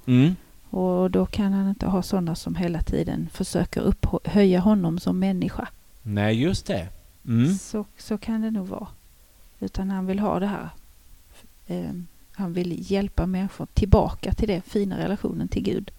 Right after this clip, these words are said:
Speaker 1: Mm.
Speaker 2: Så tänker jag om det är där att han tystar kanske.
Speaker 1: Mm.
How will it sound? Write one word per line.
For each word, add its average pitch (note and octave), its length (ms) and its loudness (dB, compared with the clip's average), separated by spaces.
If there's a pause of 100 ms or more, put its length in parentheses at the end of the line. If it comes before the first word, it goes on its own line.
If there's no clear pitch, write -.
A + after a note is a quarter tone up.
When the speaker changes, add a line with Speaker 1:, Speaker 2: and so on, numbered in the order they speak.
(120)
Speaker 1:
Mm. A#2 280 0 (640)
Speaker 2:
Så - 380 -8
tänker G3 340 -4
jag F3 140 -4 (120)
om F#3 180 0
det D3+ 180 2
är D#3 60 -2
där - 160 -4
att - 180 -4
han F#3 140 -4
tystar - 440 -10 (100)
kanske. F#3+ 280 -12 (400)
Speaker 1:
Mm. C3 300 2